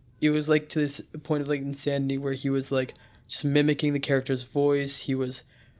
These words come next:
laughing to himself. He just locked himself up in there, didn't talk to anybody, just had a, ordered room service. It was, like, another level of insanity and commitment, but, like, he was able to, like,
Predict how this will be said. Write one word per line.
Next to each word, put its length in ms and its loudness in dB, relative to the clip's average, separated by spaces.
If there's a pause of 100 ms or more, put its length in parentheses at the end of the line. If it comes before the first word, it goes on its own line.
(100)
laughing 500 0
to 100 -4
himself. 400 2
He 100 -10
just 160 -6
locked 280 2
himself 300 -2
up 200 -2
in 140 -2
there, 320 0 (180)
didn't 160 0
talk 180 2
to 80 -6
anybody, 400 0
just 200 -6
had 180 2
a, 120 -4 (520)
ordered 240 2
room 240 -2
service. 400 0
It 100 -4
was, 200 -2
like, 360 -2
another 340 0
level 380 2
of 100 0
insanity 380 -2
and 100 -6
commitment, 540 -4
but, 80 -2
like, 140 -2
he 100 -6
was 100 -4
able 140 -2
to, 100 -4
like, 140 -2